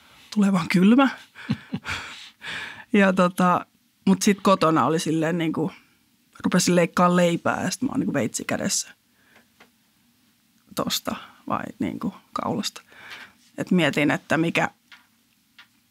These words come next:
mikä olisi paras ja nopein. Mut sit jotenkin se ajatus siitä, että äiti löytäisi mut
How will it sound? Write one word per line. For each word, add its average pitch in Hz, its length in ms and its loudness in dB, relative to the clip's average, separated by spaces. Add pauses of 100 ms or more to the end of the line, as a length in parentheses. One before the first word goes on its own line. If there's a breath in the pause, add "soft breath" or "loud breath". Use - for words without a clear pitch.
(720)
mikä 196 320 4
olisi 175 220 -2
paras 165 540 -2 (220 loud breath)
ja - 80 -2
nopein. 160 560 -2 (760 soft breath)
Mut 202 120 -4
sit 180 200 -2
jotenkin 175 400 0
se 165 340 -2 (380)
ajatus 190 520 0
siitä, 170 360 -2
että - 360 -6
äiti 185 340 2
löytäisi 123 580 -2
mut - 360 -6